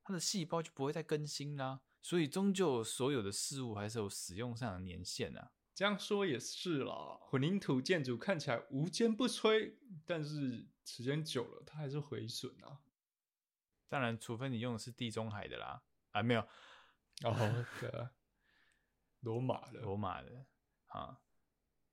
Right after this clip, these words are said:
Speaker 1: 而且我觉得世年迁宫这件事情呢，我们要把它看成的是整个文化的长保年轻啊。
Speaker 2: Yeah，这是什么样的 perspective？是什么样的角度可以让你看到这样子的事情？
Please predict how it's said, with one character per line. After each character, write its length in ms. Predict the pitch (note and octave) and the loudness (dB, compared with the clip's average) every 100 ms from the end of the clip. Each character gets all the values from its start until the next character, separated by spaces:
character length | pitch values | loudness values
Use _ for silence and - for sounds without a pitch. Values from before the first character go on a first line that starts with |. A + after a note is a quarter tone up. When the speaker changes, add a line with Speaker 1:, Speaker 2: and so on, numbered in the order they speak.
| _ | _
Speaker 1:
而 60 | D#3+ | 2
且 100 | F#3+ | 4
我 120 | C3 | 6
觉 120 | A2 | 4
得 100 | B2 | 2
世 440 | A#2+ - - F#3+ A#2+ | 0 -2 0 2 4
年 260 | G#2 A2 | 2 0
迁 240 | - C3 B2 | 0 -2 0
宫 200 | B2 B2 | -2 0
这 120 | B2 | 0
件 160 | A2+ | 0
事 200 | A2 A#2+ | 0 -2
情 220 | F#2+ - E2 | -2 -4 -6
呢， 140 | C#2 | -8
我 160 | C2+ A#2+ | -4 -2
们 120 | E3 | 0
要 160 | E3 | 2
把 280 | D#3 A2+ G#2+ | 2 6 6
它 60 | A#2+ | 6
看 300 | - D#3 B2+ | 2 0 0
成 200 | A2+ G#2+ | -2 -2
的 80 | G#2 | -2
是 380 | G#2+ - B2 G#2 | -4 -4 -4 -4
整 240 | - A2 G2 | -2 0 2
个 100 | A2 | 0
文 300 | G#2+ G#2 A2+ | 2 0 0
化 180 | D#3+ C3 | 2 2
的 100 | G#2 | 2
长 320 | - F#2+ A2 | -4 -6 0
保 200 | G#2 F2 | 0 0
年 260 | F2+ E2+ | -6 -6
轻 320 | G2+ - G2 G2+ | -6 -4 -4 -4
啊。 140 | - _ _ _ _ _ | -6 _ _ _ _ _
Speaker 2:
Yeah， 1400 | F3 F#3 F#3 E3+ D#3 D3+ C#3 C3 B2 A#2+ A#2 G#2+ A2 C#3 | 2 4 6 8 10 10 12 10 8 6 6 4 0 -2
这 100 | - | -4
是 100 | F#3 | -4
什 200 | D#3 - | -2 -2
么 100 | A#2 | 0
样 160 | C#3 D#3 | 2 2
的 100 | C3+ | 0
perspective？ 760 | - B2 - - B2 - B2 A#2 | 0 -4 -2 -2 -2 -2 -8 -8
是 160 | - D3 | -8 -6
什 140 | - | -4
么 80 | A2+ | 0
样 120 | C#3 | 2
的 60 | C3 | 0
角 260 | B2 B2 A2+ | -2 -2 -2
度 200 | C3+ B2 | -2 -2
可 120 | B2 | -2
以 60 | |
让 220 | A2 B2 A2+ | -2 -4 -6
你 40 | |
看 220 | - B2 | -6 -6
到 300 | A#2 A2 - _ - | -2 -2 -4 _ -10
这 240 | - D3+ | -2 0
样 280 | C3+ B2+ A2+ | 2 0 -2
子 200 | A2 G#2+ | -4 -4
的 60 | A2 | -4
事 200 | - A#2 | -6 -6
情？ 320 | - - | -8 -14